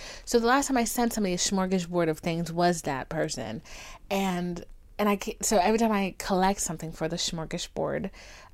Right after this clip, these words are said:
the Valentine's Day smorgasbord, I, I get embarrassed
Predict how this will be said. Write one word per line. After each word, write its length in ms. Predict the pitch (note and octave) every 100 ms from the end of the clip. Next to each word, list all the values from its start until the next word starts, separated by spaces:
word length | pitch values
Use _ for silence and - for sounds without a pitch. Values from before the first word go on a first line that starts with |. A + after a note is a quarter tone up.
| - -
the 160 | G3
Valentine's 580 | F#3 E3+ E3 E3+ E3+ -
Day 120 | F#3+
smorgasbord, 920 | F3 - F3 E3+ F3 F3 F3 D#3 E3 F3+ - - - -
I, 580 | F#3 F3+ E3+ E3 E3+ - - - - - - - - - -
I 120 | F#3
get 140 | F#3 F#3+
embarrassed 840 | F3 D#3 D3+ - - - - -